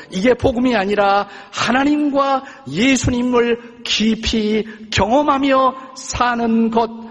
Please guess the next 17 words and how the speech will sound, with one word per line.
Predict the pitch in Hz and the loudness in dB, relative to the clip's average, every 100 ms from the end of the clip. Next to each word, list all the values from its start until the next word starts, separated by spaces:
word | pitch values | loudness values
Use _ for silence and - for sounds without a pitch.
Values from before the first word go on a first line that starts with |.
| - - | -18 -16
거기까지가 | - 208 220 220 - 170 185 165 | -2 -2 -2 -8 -2 -2 0 -2
복음입니다. | 151 127 113 80 69 - - _ _ _ _ - | -2 -4 -6 -12 -16 -20 -20 _ _ _ _ -16
거기까지가 | 113 - 110 123 110 | -12 -6 -6 -6 -8
복음입니다. | 92 - - _ _ _ _ _ _ _ _ _ _ _ _ _ - _ _ _ _ _ _ _ _ - - | -10 -18 -20 _ _ _ _ _ _ _ _ _ _ _ _ _ -20 _ _ _ _ _ _ _ _ -20 -4
지금은 | - 147 139 135 - - - - - - - | 2 4 2 -2 -6 -18 -20 -20 -20 -20 0
고인이 | 147 156 165 | 2 4 2
되신 | 151 131 - 135 226 - - - - - _ - | 2 0 0 -4 -6 -10 -20 -20 -20 -20 _ -6
저 | 127 117 | -4 0
강원도 | 135 151 156 147 147 | 4 4 4 2 0
태백에 | - 156 139 143 139 131 | 0 2 2 2 0 0
예수원이라는 | 131 175 170 190 180 165 170 | 2 2 2 0 0 0 -2
공동체를 | 165 156 156 151 - 143 | 0 0 0 -2 -2 -2
만들어 | 135 127 120 117 | -2 -2 -4 -6
놓고 | 110 - 147 185 - - - - | -8 -8 -6 -6 -10 -20 -20 -8
우리 | 139 143 | -2 0
한국교회를 | - 165 202 - 208 170 170 | 0 -2 -2 -4 -4 -4 -4
깨우시던 | 196 131 120 - 120 | -4 -4 -6 -8 -8